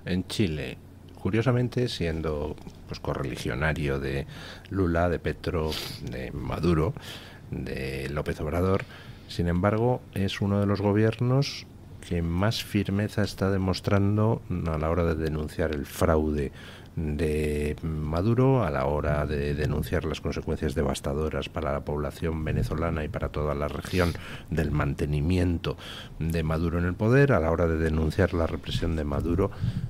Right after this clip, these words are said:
¿Por qué Boric adopta esa postura?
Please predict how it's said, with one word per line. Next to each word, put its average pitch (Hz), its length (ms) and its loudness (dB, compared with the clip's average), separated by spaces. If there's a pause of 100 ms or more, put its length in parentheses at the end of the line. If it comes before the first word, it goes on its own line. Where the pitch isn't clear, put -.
(280)
¿Por - 180 0
qué - 160 0 (140)
Boric 80 540 -2
adopta 78 540 2
esa - 180 0
postura? 135 520 4